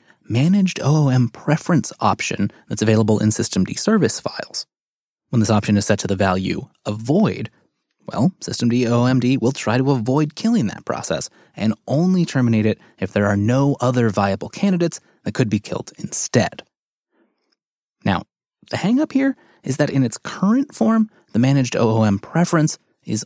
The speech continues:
only honored for C groups and processes owned by root,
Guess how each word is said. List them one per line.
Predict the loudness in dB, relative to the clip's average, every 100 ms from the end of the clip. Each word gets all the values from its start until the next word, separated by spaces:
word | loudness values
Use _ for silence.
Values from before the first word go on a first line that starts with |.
| -6
only | 0 2 2 2 0
honored | 2 4 2 0
for | -4
C | -4 -2
groups | 0 -2 -4
and | -8
processes | -2 0 0 0 0 -2 -2
owned | -2 0 -2 -6 _ _ _
by | -8 -6 -2
root, | 0 0 -4